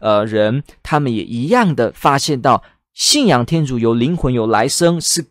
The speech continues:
更合理性的。比方这个有一些哲学家就有讲过，比如说 William James 啊，这些就有讲过说，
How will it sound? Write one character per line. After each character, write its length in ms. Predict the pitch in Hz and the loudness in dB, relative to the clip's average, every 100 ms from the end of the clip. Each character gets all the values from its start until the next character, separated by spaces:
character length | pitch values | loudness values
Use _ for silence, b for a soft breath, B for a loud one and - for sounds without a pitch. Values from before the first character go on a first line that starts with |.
| _ | _
更 300 | 262 233 147 | 2 4 2
合 280 | - 120 123 | -2 0 0
理 200 | 113 85 | 0 -6
性 360 | - 156 107 | -6 -6 -6
的。 160 | - 73 - B B _ | -8 -12 -14 B B _
比 100 | - | -12
方 240 | 120 127 131 | -4 -4 -2
这 100 | 135 | -4
个 380 | 120 104 98 104 | -2 -2 -2 -4
有 100 | 113 | -4
一 60 | |
些 120 | 113 | -4
哲 140 | 120 117 | -6 -6
学 100 | 110 | -6
家 220 | 123 113 | -4 -4
就 100 | 127 | -4
有 120 | 104 | -6
讲 280 | 87 85 90 | -6 -10 -12
过， 220 | - 98 | -10 -12
比 100 | 117 | -10
如 80 | 110 | -12
说 260 | 104 104 104 | -8 -8 -6
William 420 | 120 123 113 101 | -4 -2 -2 -4
James 480 | - 151 123 - 120 | -2 -2 -2 -6 -6
啊， 140 | 107 | -6
这 100 | 107 | -4
些 160 | 131 131 | -4 -4
就 120 | 127 | -2
有 80 | 117 | -2
讲 200 | 95 90 | -4 -8
过 160 | 117 123 | -6 -6
说， 260 | - 139 | -2 -2